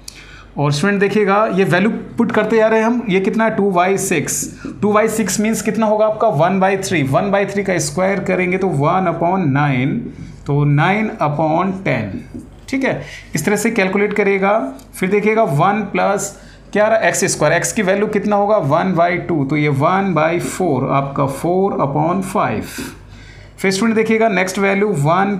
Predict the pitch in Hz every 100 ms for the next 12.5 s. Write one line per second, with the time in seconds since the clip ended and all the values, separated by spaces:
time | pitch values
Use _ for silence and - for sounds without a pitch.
0 | - 185 151 - - - - - 180 -
1 | 226 208 220 220 202 220 214 214 208 226
2 | 220 - 214 196 196 196 190 196 143 139
3 | 170 170 202 196 196 190 202 196 175 -
4 | 190 208 196 190 180 180 180 190 185 -
5 | 175 190 196 160 165 170 202 147 147 147
6 | 127 202 - - - - 185 147 208 202
7 | 202 202 208 208 143 151 185 208 - -
8 | 165 180 156 147 175 226 226 185 139 120
9 | 101 - - - - - - - - -
10 | - - - - - - - - - -
11 | - - 185 190 226 214 214 220 214 214
12 | 165 143 185 202